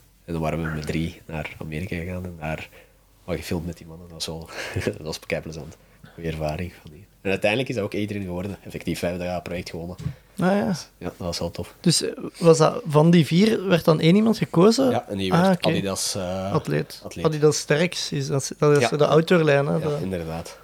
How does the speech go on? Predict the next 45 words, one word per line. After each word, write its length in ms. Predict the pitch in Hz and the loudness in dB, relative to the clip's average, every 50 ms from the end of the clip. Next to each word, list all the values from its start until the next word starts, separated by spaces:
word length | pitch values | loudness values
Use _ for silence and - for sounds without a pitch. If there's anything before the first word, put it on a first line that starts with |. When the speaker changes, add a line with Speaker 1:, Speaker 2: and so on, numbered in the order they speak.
| - _ _ _ | -20 _ _ _
Speaker 1:
En 60 | - 95 | -8 -4
dan 100 | 95 92 | -2 -2
heeft 140 | 90 - | -2 0
Adrian 280 | 107 104 104 104 101 95 | 0 0 2 0 0 0
daar 140 | 92 95 98 | 2 0 0
een 60 | 95 | 0
paar 160 | - 110 107 107 | 0 0 0 0
jaar 160 | 107 107 107 | 0 -2 -2
voor 120 | 101 101 | -4 -6
gevaren. 340 | 104 90 82 87 90 92 110 | -6 -6 -4 -4 -2 -2 0
Dan 120 | 113 107 | 0 -2
heeft 180 | 101 92 - - | -2 -4 -6 -6
Adidas 760 | - - 101 98 95 92 92 92 90 - - - - - - - 226 240 - - 180 139 110 | -8 -6 -4 -4 -2 -2 -2 -2 -2 -4 -6 -8 -10 -12 -14 -16 -16 -18 -18 -18 -12 -6 -4
een 200 | 101 101 95 92 | -2 -2 -2 -2
turn 280 | 90 - 98 95 98 101 | -2 -2 -4 -4 -4 -6
gemaakt 320 | 101 98 98 98 98 98 - | -6 -6 -6 -8 -8 -6 -8
na 60 | 98 | -8
een 60 | - | -6
paar 220 | - 98 98 92 | -6 -6 -6 -4
jaar. 260 | 92 92 92 95 95 98 | -4 -4 -4 -4 -4 -6
En 60 | 92 | -6
ik 40 | 87 | -6
denk 100 | 87 85 | -6 -8
dat 120 | 85 - | -10 -10
die 100 | - 85 | -10 -10
nu 200 | 82 85 85 85 | -10 -10 -10 -12
hoofdzakelijk 800 | 85 85 - - - - 85 85 - - 90 - - - - - _ - | -16 -18 -14 -12 -10 -10 -10 -10 -10 -12 -14 -14 -14 -18 -20 -20 _ -10
klimmen 360 | - 101 98 104 110 110 107 | -6 -4 -2 0 0 0 0
doen 200 | 113 110 113 107 | 2 0 0 0
en 100 | 101 95 | -2 -4
nog 160 | 95 92 - | -6 -10 -8
wat, 320 | - 92 90 90 92 92 95 | -6 -4 -4 -2 -4 -4 -6
die 80 | - - - 110 | -8 -12 -10 -8
zijn 120 | 98 90 | -6 -6
ook 100 | 101 - | -6 -4
meer 140 | 117 110 104 | -4 -6 -4
naar 120 | 101 - | -6 -8
traillopen 440 | - - 107 107 117 120 127 143 156 | -6 -4 -2 -2 0 0 0 2 4
Speaker 2:
Ja. 220 | 151 143 147 165 185 | 4 4 4 4 2
Speaker 1:
gegaan, 180 | - 127 131 143 | 0 -2 -4 -4
denk 220 | 147 151 160 - | -6 -6 -6 -6
ik. 280 | 160 156 - - - - | -10 -10 -12 -14 -16 -12
Eh, 500 | - 98 95 95 95 95 95 95 92 95 92 - - - - | -8 -6 -4 -4 -4 -2 -2 -2 -2 -4 -6 -6 -10 -12 -10
Speaker 2:
Dat 100 | 160 - | -10 -6
klopt. 380 | - 151 151 170 - - - | -4 -4 -6 -6 -8 -18 -20